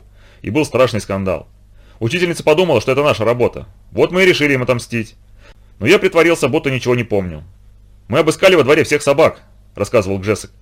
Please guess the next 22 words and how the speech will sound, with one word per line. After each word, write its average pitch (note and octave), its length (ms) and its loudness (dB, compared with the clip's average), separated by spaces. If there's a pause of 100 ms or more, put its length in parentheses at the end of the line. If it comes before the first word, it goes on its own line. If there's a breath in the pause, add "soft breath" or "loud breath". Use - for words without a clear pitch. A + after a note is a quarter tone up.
(320 soft breath)
«У G2 40 -6
нас E3+ 140 2
в - 40 -16
пробирке C#3+ 460 2
сто D#3+ 200 -2
пять C#3+ 220 2
блох. C3+ 360 2 (360)
Больше F3+ 240 2
не E3 60 -2
удалось D3 300 4
набрать. A#2 400 0 (240)
Как D#3 160 -2
думаешь, F#2+ 260 -4
хватит?» D3+ 380 2 (760)
И - 60 -4
он G3 160 2
сунул F3 240 2
мне D#3+ 100 0
под C#3 160 2
нос C#3 160 -2
стеклянную A2 420 -2
пробирку. F#2+ 540 -6